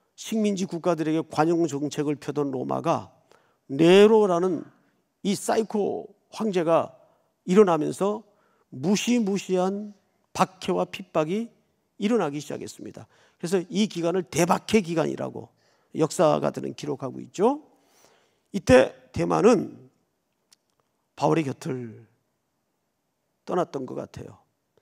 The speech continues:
근데 우리가 좀 구분해서 이해할 필요가 있는 것은 방금 제가 이런 말씀을 드렸어요. 데마의 생의 결론에 대해서는 너무 극단적으로 추정은 하지 말자. 여기 분명히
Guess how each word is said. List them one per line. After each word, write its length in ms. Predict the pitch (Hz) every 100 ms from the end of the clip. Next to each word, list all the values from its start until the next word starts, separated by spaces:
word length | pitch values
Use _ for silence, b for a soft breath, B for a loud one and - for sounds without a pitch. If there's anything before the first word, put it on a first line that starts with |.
| _ _ _ _ _ _ -
근데 340 | 214 214 - - _ _ _ _
우리가 180 | 170 202
좀 160 | 220 196
구분해서 460 | - 156 214 220 208
이해할 380 | 151 160 156
필요가 320 | 147 - 151 156
있는 160 | 127
것은 500 | 127 135 123 123 - _ _ _ _ _ -
방금 460 | 156 170 190 180 - -
제가 420 | 139 156 156 - -
이런 500 | 147 208 175 135 101
말씀을 380 | 135 - 143 135
드렸어요. 540 | 123 120 120 131 160 b b b b -
데마의 640 | 151 190 190 185 190 - - _
생의 440 | - - 240 220
결론에 460 | - 151 160 165 160
대해서는 640 | 135 127 135 170 185 104 _ _ _ _ _ _ _ _
너무 260 | 143 175
극단적으로 640 | - 156 - 196 175 175 170
추정은 400 | - - 180 151
하지 200 | 135 147
말자. 480 | 127 127 117 113 _ _ _ _ _ -
여기 160 | 165 190
분명히 580 | 160 165 170 208 156